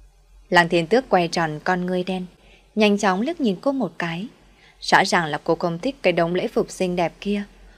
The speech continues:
cũng hoàn toàn không có hứng thú óng ẹo làm dáng trước máy ảnh chụp. Nhưng cô vì để cho bà nội yên tâm,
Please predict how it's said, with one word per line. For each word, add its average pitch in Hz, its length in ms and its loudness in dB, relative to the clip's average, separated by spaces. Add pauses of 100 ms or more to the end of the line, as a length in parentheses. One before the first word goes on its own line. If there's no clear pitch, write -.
(160)
cũng 226 280 6
hoàn 214 180 2
toàn 196 240 -2
không 277 200 -4
có 214 140 0
hứng 208 300 -2
thú 202 280 -2
óng 214 240 -4
ẹo 220 220 -2
làm 170 200 -2
dáng 160 340 -8 (160)
trước 294 200 -4
máy 185 260 -4
ảnh 170 240 -4
chụp. 175 200 -6 (640)
Nhưng 175 400 2
cô 180 160 4
vì 170 200 2
để 160 200 2
cho 175 180 -4
bà 175 160 -2
nội 156 240 -6
yên 208 260 -4
tâm, 202 200 -4